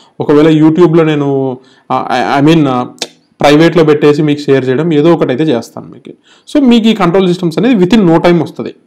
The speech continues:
ఇప్పుడు next అటు ఇటుగా ఒక one week లోపల మీ కంట్రోల్ సిస్టమ్స్ అనే subject వస్తది. ఇది మీకు altogether కొత్త subject కాబట్టి నేను దాన్ని ఎలా deal చేయాలి అని చెప్పేసి కొంచెం time తీసుకుంటున్నాను అనమాట. అంటే ఎందుకంటే diploma pass అవుట్ అయిన వాళ్ళకి ఇది కొంచెం కొత్త సబ్జెక్ట్‌గా ఉంటది.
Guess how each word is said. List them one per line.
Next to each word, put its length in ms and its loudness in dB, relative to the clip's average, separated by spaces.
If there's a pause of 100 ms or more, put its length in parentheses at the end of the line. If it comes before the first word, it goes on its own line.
ఇప్పుడు 200 0 (640)
next 320 -2 (600)
అటు 120 0 (120)
ఇటుగా 220 2
ఒక 140 0
one 200 0
week 220 2
లోపల 260 0
మీ 120 -2
కంట్రోల్ 340 0
సిస్టమ్స్ 320 -8
అనే 140 -8
subject 300 -6
వస్తది. 220 -6
ఇది 160 2
మీకు 220 0
altogether 520 2
కొత్త 140 -4 (100)
subject 300 -4
కాబట్టి 260 -4 (420)
నేను 180 2
దాన్ని 180 2 (100)
ఎలా 140 4 (120)
deal 220 0
చేయాలి 300 2
అని 100 -4
చెప్పేసి 240 -4
కొంచెం 240 0
time 240 0
తీసుకుంటున్నాను 480 -10
అనమాట. 220 -20 (100)
అంటే 140 -2 (420)
ఎందుకంటే 400 0 (480)
diploma 400 0
pass 180 2
అవుట్ 160 0
అయిన 140 -2
వాళ్ళకి 240 -2
ఇది 140 -4
కొంచెం 380 -8 (200)
కొత్త 180 -10
సబ్జెక్ట్‌గా 480 -6
ఉంటది. 240 -18